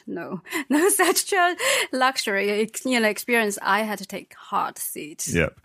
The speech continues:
Speaker 1: Imagine that.
Speaker 2: Uh, for,
Speaker 1: Um,
Speaker 2: for a two, two-day journey, that might be <laughs>
Speaker 1: I
Speaker 2: something
Speaker 1: know,
Speaker 2: else, yeah.
Speaker 1: I know.
Speaker 2: And when you're booking tickets, can you, can a, a foreigner book before you arrive in, in China, for example?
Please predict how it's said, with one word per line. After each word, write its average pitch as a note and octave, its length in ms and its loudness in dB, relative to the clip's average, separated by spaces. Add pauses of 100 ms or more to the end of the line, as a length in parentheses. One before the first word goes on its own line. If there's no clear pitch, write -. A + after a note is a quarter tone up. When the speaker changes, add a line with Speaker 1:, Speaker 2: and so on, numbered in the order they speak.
Speaker 1:
Imagine G3 400 -4
that. - 400 -10 (480)
Speaker 2:
Uh, G#2 260 2
for, G2 160 2
Speaker 1:
Um, G2+ 60 2
Speaker 2:
for G2 240 2
a - 100 2
two, - 320 0 (140)
two-day B2+ 300 2
journey, G#2+ 320 2
that G2+ 180 4
might C3+ 180 2
be G2+ 80 2 (180)
<laughs> - 140 -10
Speaker 1:
I A3+ 200 2
Speaker 2:
something E4 360 2
Speaker 1:
know, F3+ 120 4
Speaker 2:
else, G2+ 180 0
yeah. C3+ 160 4
Speaker 1:
I - 20 2
know. A3 500 -2 (440)
Speaker 2:
And A#2+ 200 2
when D3 120 2
you're C#3 100 2
booking F3+ 400 2
tickets, - 560 -2
can G#2+ 220 2
you, G2+ 300 4
can F2 380 2
a, F2+ 180 2
a - 120 0
foreigner F2+ 460 4
book F2+ 260 0
before F2+ 460 2
you E2+ 200 4
arrive E2 360 2
in, E2 180 0
in D2+ 120 -2
China, F2+ 280 2
for - 120 -2
example? B2 400 -2